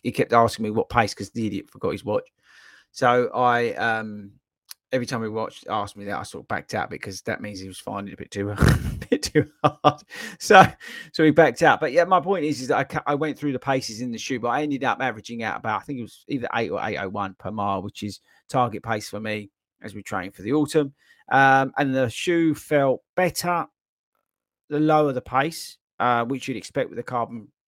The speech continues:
uh, super shoe. Uh, but I do like a carbon super shoe that if I'm not at ultimate target pace, so let's say the race is not going to plan or I'm just feeling ruined,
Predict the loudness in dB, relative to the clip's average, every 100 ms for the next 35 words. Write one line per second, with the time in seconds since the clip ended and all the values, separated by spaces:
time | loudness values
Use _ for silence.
0 | _ -6 -2 -2 -4 -8 -8 -8 -8 -10
1 | _ _ _ _ _ _ _ -6 -4 -4
2 | -4 -2 -2 -4 -8 -8 -8 -8 -8 -8
3 | -8 -6 -2 0 0 -2 -4 -4 -2 -4
4 | -8 -4 -2 -2 -6 -8 -8 -8 -8 -8
5 | -6 -6 -6 -6 -6 -4 -2 -2 -4 _
6 | -2 -2 -2 _ _ _ _ _ -4 -4
7 | -6 -10 -6 -8 -8 -10 -8 -8 -8 -16
8 | -8 -4 -2 -4 -10 -10 -10 -6 -6 -2
9 | -2 -4 -8 -12 -8 -10 -10 -10 -8 -8
10 | -10 -10 -16 -12 -10 -8 -4 -4 -4 -8
11 | -14